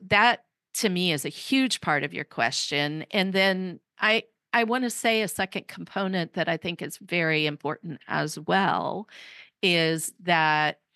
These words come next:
so much of what we've known across the world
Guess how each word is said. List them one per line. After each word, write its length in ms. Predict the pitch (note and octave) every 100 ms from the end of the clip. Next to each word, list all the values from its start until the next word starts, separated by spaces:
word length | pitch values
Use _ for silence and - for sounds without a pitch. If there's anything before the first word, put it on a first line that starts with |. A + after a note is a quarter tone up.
| _ _ _ _ _ _ _ _ _ -
so 320 | - B3+ A#3
much 380 | A3 A3 A#3+ A3+
of 180 | F3+
what 360 | F3+ F3 G3 G3+
we've 320 | F#3+ G3 F3 F3
known 920 | E3 E3+ F3+ F3 D#3 D3 D3+ D#3+ F3 - _ _
across 840 | F3+ - - - - G#3 A3 G#3+ -
the 140 | E3+
world 760 | D#3 F3+ F3 D#3 C#3+ D3 D#3